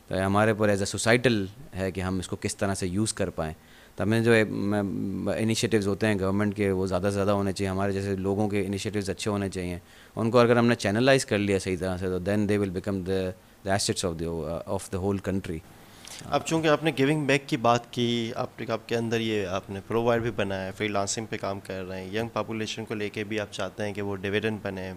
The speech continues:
Speaker 2: अब वाई फैक्टर पे भी काफ़ी आपके ऐसे सवालात हैं। Now I want to ask for something।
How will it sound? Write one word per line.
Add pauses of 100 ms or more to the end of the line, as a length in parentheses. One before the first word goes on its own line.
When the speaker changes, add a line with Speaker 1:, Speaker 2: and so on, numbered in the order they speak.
Speaker 2:
अब
वाई
फैक्टर
पे
भी
काफ़ी
आपके
ऐसे
सवालात
हैं। (440)
Now
I
want
to
ask
for
something।